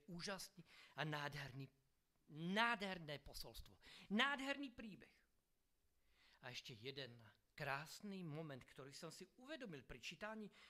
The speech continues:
štrnástej kapitoly, týchto prvých päť veršov. A, mm, vy, rodičia, ste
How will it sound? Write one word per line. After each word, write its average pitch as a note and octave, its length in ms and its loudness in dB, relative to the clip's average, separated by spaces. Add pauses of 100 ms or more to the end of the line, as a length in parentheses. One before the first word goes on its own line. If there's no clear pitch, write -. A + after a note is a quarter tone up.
(120)
štrnástej G#3 480 -2
kapitoly, D3+ 480 -4
týchto - 320 -6 (160)
prvých D#3+ 400 -4
päť - 160 6
veršov. A2+ 440 0 (2500)
A, A#2 320 -4
mm, E3 360 2 (920)
vy, E3 160 -4
rodičia, F#3+ 560 0 (400)
ste G#3 480 0